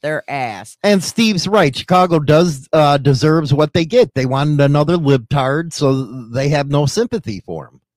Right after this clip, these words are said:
Speaker 1: Yeah.
Speaker 2: And one thing that happens with elections in Chicago now, you vote by color. Nobody understands Chicago's the most segregated city in the United States.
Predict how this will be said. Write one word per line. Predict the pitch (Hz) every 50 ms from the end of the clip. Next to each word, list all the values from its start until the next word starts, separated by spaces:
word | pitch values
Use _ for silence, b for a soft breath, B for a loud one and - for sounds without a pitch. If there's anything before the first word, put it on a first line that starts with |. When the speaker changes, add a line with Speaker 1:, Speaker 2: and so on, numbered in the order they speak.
| _ _ _ _
Speaker 1:
Yeah. | _ - - - - _ _ _ _ _ _ -
Speaker 2:
And | 156 165 160 160
one | 165 175 185
thing | - - 190 185 180 175 170 156 107
that | 165 165 143 131 160 156 151 143
happens | 123 160 170 175 175 160 - 165 151 151 147 123 -
with | 143 147 143 131
elections | - 123 123 135 151 151 - - 156 143 123
in | - 135 127
Chicago | - - - 175 190 233 254 208 165
now, | 139 131 120 117 139 175 208 185 _ _ _ _ _ _
you | - 135 160 190
vote | 165 135 156 156 156 -
by | - 170
color. | 175 - 226 240 262 226 139 90 - _ _ _ _
Nobody | 127 131 147 170 196 220 220 254 254 247 247
understands | 220 208 202 196 190 156 - - 196 202 220 208 175 147 -
Chicago's | - 151 - - 165 165 170 170 175 170 156 127
the | 143 139
most | 143 143 139 131 - - -
segregated | 160 156 165 151 165 147 139 156 156 151 143 123 -
city | - - - 170 170 151 123 113 110 110 _ -
in | - 127 131 123 117 117 113 _ _
the | - 120 120
United | 117 120 110 107 110 98 90 80 -
States. | - - - 131 92 69 _ _ _ _ _ _